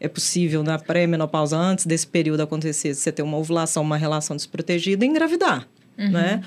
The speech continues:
Speaker 1: Obviamente que depois da menopausa, não. Mas antes, quando você ainda está em processo ovulatório,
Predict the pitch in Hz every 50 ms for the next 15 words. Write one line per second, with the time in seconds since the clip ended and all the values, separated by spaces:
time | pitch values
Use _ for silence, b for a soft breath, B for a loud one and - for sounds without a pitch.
0 | B B B B - 156 170 170 170 165 165 - - 190 190 185 - 170 160 170
1 | 180 180 180 180 180 180 175 180 196 220 262 302 269 175 135 131 - B B B
2 | B B B - 214 226 214 202 175 185 175 156 160 - - 180 170 165 160 165
3 | 165 165 - - 202 202 214 196 180 170 156 156 156 151 - - 156 160 156 151
4 | - 156 - - - 143 143 - - 190 202 202 196 185 175 170 - 196 196 220
5 | 247 262